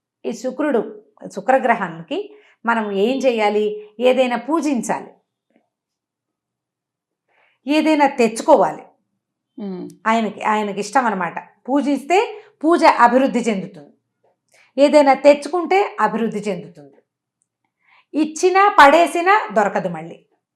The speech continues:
Speaker 1: అవి రిపీటెడ్‌గా అవుతాయని చెప్తారు.
Speaker 2: ఓహో.
Speaker 1: ఆ గ్రహం తాలూకు, ఆ, ఇది ఉన్నప్పుడు ఆయన ప్రభావంలో మనం చేసిన పని ఏదైనా ఇబ్బడి ముబ్బడిగా అవుతుంది.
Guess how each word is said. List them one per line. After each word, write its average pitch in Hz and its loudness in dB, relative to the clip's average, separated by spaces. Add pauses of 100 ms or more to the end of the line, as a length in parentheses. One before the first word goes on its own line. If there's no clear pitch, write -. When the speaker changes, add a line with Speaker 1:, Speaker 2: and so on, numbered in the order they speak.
Speaker 1:
అవి 330 2
రిపీటెడ్‌గా 302 2
అవుతాయని 233 4
చెప్తారు. - -8 (600)
Speaker 2:
ఓహో. 175 -4 (1120)
Speaker 1:
ఆ 220 8
గ్రహం 233 0
తాలూకు, 226 2
ఆ, 180 -6 (440)
ఇది 202 -4
ఉన్నప్పుడు 208 -2
ఆయన 208 2
ప్రభావంలో 226 2 (380)
మనం 247 2
చేసిన 294 2
పని 240 2
ఏదైనా 226 0
ఇబ్బడి 269 4
ముబ్బడిగా 214 0
అవుతుంది. 175 0